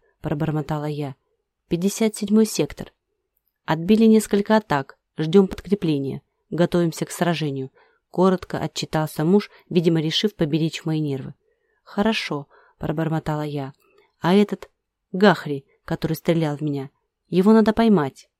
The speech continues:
он опасен, он ненавидит мою мать". Его нашли, и он не пережил эту ночь. "Даже так?" растерялась я.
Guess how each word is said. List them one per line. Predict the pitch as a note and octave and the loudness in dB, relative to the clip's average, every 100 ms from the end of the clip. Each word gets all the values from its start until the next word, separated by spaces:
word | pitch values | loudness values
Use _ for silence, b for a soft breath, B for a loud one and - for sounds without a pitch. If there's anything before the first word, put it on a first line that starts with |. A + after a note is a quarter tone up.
| _ | _
он | G3+ A#3 | 2 2
опасен, | A#3 C#3+ - C#3 - _ _ _ | 2 0 0 -12 -12 _ _ _
он | - G3+ | 2 6
ненавидит | G#3+ G#3+ A3 F3+ C#3 D#3 | 8 6 4 2 -2 -6
мою | D3+ | -6
мать". | D3 C#3 - _ _ _ _ _ _ _ _ | -4 -8 -12 _ _ _ _ _ _ _ _
Его | E3+ F#3+ G#3 | 2 6 6
нашли, | G#3+ - - C#3+ C#3 _ _ _ _ | 4 2 -4 -6 -8 _ _ _ _
и | G#3 B3+ - _ _ _ _ _ _ - | -2 -2 -4 _ _ _ _ _ _ 0
он | A3+ A3+ | 4 4
не | A3 | 4
пережил | A3+ A#3 E3+ D3+ | 4 4 4 -2
эту | C#3+ C#3+ | -4 -6
ночь. | C#3 C3 - - _ _ _ _ _ _ _ _ _ | -8 -10 -14 -20 _ _ _ _ _ _ _ _ _
"Даже | D#3+ E3+ D3+ D3+ | -4 -2 -2 -2
так?" | - C4 - _ _ - | -2 -2 -6 _ _ -10
растерялась | D#3+ - D#3 D#3 D3+ - | -10 -6 -4 -4 -6 -8
я. | D3+ C3+ | -12 -12